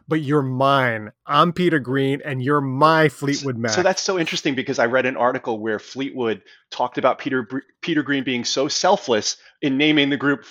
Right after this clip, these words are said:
Speaker 2: Fleetwood Mac.
Speaker 1: <laughs>
Speaker 2: Yes, because it was his idea to call the group Fleetwood Mac. It wasn't, it wasn't Mick Fleetwood's or John McVie's. It was Peter Green's idea to call it Fleetwood Mac.
Speaker 1: Yeah, and then he,
Speaker 2: <laughs>
Speaker 1: he
Speaker 2: But it was
Speaker 1: must have
Speaker 2: mine.
Speaker 1: told
Speaker 2: But it was
Speaker 1: that he
Speaker 2: mine.
Speaker 1: put Peter Green on top of that.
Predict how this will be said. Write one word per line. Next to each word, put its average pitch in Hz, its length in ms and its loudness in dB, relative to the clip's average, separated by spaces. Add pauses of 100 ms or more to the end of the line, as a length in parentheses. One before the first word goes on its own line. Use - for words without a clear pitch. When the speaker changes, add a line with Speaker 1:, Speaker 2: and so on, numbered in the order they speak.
(300)
Speaker 2:
Fleetwood 165 320 2
Mac. - 340 2
Speaker 1:
<laughs> - 120 -4 (200)
Speaker 2:
Yes, 196 340 4 (160)
because 175 400 0 (260)
it 185 60 2
was 170 160 4
his 220 180 2
idea 165 280 4
to 143 60 -2
call 139 200 2
the 127 80 0
group 143 240 -4
Fleetwood 147 400 -4
Mac. 147 200 2
It 117 120 -4
wasn't, 147 420 2
it 143 160 -2
wasn't 151 320 2
Mick 139 180 -2
Fleetwood's 139 500 -4
or 143 220 2
John 131 280 2
McVie's. 131 400 -2
It 139 80 -6
was 127 140 -2
Peter 156 320 -2
Green's 147 320 0
idea 110 240 0
to 104 80 -10
call 110 180 0
it - 80 -6
Fleetwood 101 300 -8
Mac. 95 180 0 (760)
Speaker 1:
Yeah, 139 400 -2
and 160 140 0
then 151 140 4
he, 160 60 4
Speaker 2:
<laughs> 151 500 0
Speaker 1:
he 170 140 4
Speaker 2:
But 180 120 6
it - 40 -2
was 196 120 4
Speaker 1:
must 196 240 8
have 180 80 8
Speaker 2:
mine. 165 80 8
Speaker 1:
told 151 140 0
Speaker 2:
But 196 80 8
it 214 40 8
was 175 120 2
Speaker 1:
that 160 320 2
he 156 80 2
Speaker 2:
mine. - 40 -10
Speaker 1:
put - 200 2 (100)
Peter 202 220 8
Green 196 340 6
on 160 140 4
top 185 260 4
of 147 80 0
that. 123 220 2